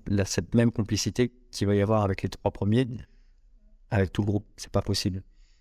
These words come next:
Donc forcément, il y a des différends. On a tous des différends. Moi, on, on ne peut pas s'entendre avec tout le monde. Mais dans le cadre de la mission, là, c'est là où, pouf, on fait le switch. Ok, moi, de toute façon, je vais bosser avec lui. Lui, c'est pas mon, c'est pas forcément la personne que,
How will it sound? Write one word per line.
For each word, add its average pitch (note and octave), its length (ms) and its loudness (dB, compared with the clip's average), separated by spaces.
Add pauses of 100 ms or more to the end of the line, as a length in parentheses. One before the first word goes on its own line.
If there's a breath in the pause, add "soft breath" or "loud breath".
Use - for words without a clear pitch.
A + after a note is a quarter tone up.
(100)
Donc G2 100 -4
forcément, A2+ 320 2
il A#2 60 6
y A2 40 6
a G#2 40 6
des G#2 100 4
différends. G#2 440 0 (240)
On G#2 100 -4
a G2 80 0
tous C#3+ 140 2
des B2 100 2
différends. A2 420 0 (100)
Moi, G2+ 120 0
on, F#2 280 -2 (120)
on - 60 -2
ne G#2 60 2
peut G#2 100 -2
pas - 100 2
s'entendre A2 300 0
avec F#2 160 0
tout - 100 -8
le F#2+ 60 0
monde. F2+ 200 0 (420)
Mais G2+ 140 0
dans G#2 100 4
le G#2+ 60 4
cadre B2+ 280 4
de A2+ 80 4
la G#2+ 120 4
mission, B2 360 0 (360)
là, G#2+ 120 0
c'est G2+ 140 0
là G#2 100 6
où, G2+ 160 2
pouf, C#3 240 -4 (160)
on - 60 -4
fait G2+ 120 0
le F#2+ 60 0
switch. - 360 -2 (440)
Ok, G#2 260 -2 (340)
moi, A2 180 4
de G#2 80 0
toute G#2+ 140 0
façon, G#2+ 280 0 (240)
je G#2 200 -4
vais G2 160 4
bosser G2 260 0
avec F#2+ 180 0
lui. C#3 180 4
Lui, G#2+ 280 2
c'est - 160 -8
pas G2+ 160 2
mon, G2+ 260 4
c'est E2+ 140 -4
pas A2 80 0
forcément G#2+ 480 0
la G2 100 2
personne G2 320 -2
que, - 140 -10